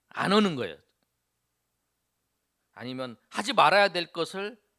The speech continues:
하고 있는 그런 모습인가요? 아니면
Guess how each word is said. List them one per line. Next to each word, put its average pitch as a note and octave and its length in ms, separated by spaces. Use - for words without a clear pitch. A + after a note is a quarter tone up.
하고 B3+ 280
있는 C3 260
그런 A#3 260
모습인가요? F#2 520
아니면 D3+ 480